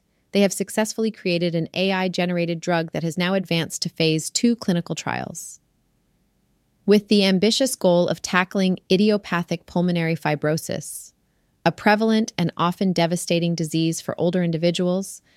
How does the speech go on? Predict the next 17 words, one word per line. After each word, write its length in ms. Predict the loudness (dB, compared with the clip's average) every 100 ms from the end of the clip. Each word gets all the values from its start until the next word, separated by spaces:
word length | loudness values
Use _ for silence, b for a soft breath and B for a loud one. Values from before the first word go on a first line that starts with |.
| _ _ _ _ _ _
this 220 | 2 2 2
innovative 500 | 2 4 4 2 0
drug 380 | 2 4 4 2
marks 320 | 0 0 -2
a 80 | 0
monumental 640 | 2 4 2 2 0 -4
step 340 | -4 -2 -2
forward 400 | _ 0 2 0
in 100 | -2
medical 380 | -2 -2 -2 -4
research. 720 | -4 -4 -6 -8 -10 -12 -12 _ _ _ _ _ _ _ _ _ _ _ _ _ _ _
European 480 | 6 6 4 2
technology 520 | 2 0 2 2 0 -2
firms 400 | -2 -2 -2 -2
and 160 | 0
venture 280 | 0 0 -2
capitalists 800 | -4 -4 -2 -2 -2 -6 -14 -18